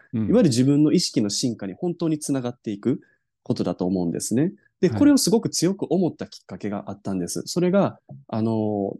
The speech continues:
Speaker 2: ついね、あの、実は一週間、二週間前ぐらいかな、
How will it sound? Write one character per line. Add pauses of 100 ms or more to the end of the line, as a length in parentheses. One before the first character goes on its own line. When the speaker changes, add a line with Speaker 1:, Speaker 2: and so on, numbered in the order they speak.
(120)
Speaker 2:
つ
い
ね、
あ
の、
実
は (100)
一
週
間、 (320)
二
週
間
前
ぐ
ら
い
か
な、